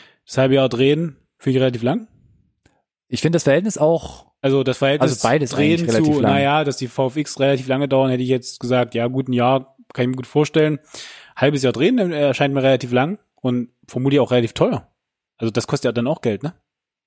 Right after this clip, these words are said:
Speaker 2: Ich
Speaker 1: Also
Speaker 2: weiß
Speaker 1: die
Speaker 2: es nicht,
Speaker 1: Dreharbeiten so
Speaker 2: wie
Speaker 1: in die
Speaker 2: das
Speaker 1: Länge zu
Speaker 2: so,
Speaker 1: ziehen.
Speaker 2: ich, ich weiß erstens nicht, was Südafrika kostet. Vielleicht kann man da einen guten Schnitt machen.
Speaker 1: Weiß ich auch nicht, ja.
Speaker 2: Äh, und Neuseeland?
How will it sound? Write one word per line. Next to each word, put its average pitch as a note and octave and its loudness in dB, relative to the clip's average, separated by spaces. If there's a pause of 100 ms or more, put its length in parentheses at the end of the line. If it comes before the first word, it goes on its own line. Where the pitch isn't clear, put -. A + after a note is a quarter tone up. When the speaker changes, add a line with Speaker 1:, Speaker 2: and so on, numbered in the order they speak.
(380)
Speaker 2:
Ich A#2+ -4
Speaker 1:
Also C3+ 4
Speaker 2:
weiß G3+ 4
Speaker 1:
die A#3 0
Speaker 2:
es F#3+ -2
nicht, F#3 4
Speaker 1:
Dreharbeiten E3 2
so D3+ 2
Speaker 2:
wie E3 6
Speaker 1:
in - 2
die D#3+ 6
Speaker 2:
das D3+ 4
Speaker 1:
Länge E3 0
zu D#3+ 4
Speaker 2:
so, D#3 4
Speaker 1:
ziehen. D3+ 2
Speaker 2:
ich, - -10
ich B2+ -4
weiß D3 2
erstens D#3 0
nicht, D3 0
was B2+ 0
Südafrika D3+ -2
kostet. - -4 (920)
Vielleicht B2 0
kann D3 2
man C#3+ 0
da C3 4
einen C3+ -2
guten C#3 0
Schnitt C3+ -2
machen. F#3 0 (160)
Speaker 1:
Weiß A2+ -16
ich A2+ -8
auch G#2+ -10
nicht, G#2+ -12
ja. A#2+ 0
Speaker 2:
Äh, - -6
und C3 2
Neuseeland? B2+ 0